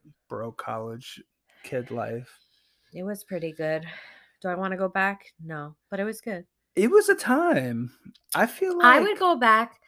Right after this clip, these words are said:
Speaker 2: strictly for, like, the, the, like, non-school stuff, like hanging out with my friends, living with friends, um, partying. Like, I, I haven't done that since, like, li-,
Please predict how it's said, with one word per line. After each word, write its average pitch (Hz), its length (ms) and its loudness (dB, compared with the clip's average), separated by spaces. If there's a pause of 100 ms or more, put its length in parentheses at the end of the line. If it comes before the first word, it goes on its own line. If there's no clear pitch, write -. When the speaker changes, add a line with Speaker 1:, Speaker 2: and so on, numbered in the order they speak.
(300)
Speaker 2:
strictly 247 560 -2
for, 240 180 0
like, 185 300 -2
the, 170 360 0 (200)
the, 160 560 0
like, 151 320 -8 (140)
non-school 180 1600 0
stuff, - 560 -16
like 160 280 -6 (360)
hanging 160 220 -8
out 156 80 -4
with 160 80 -6
my 170 140 -4
friends, 196 680 2
living 233 440 -2
with 214 160 -6
friends, 170 800 -4 (380)
um, 151 360 -4
partying. 214 760 0
Like, 170 360 -4
I, 330 260 0 (120)
I 202 100 -2
haven't 370 360 -2 (380)
done 180 280 2
that 262 240 -2 (580)
since, 202 480 2
like, 180 260 -2
li-, 202 240 -2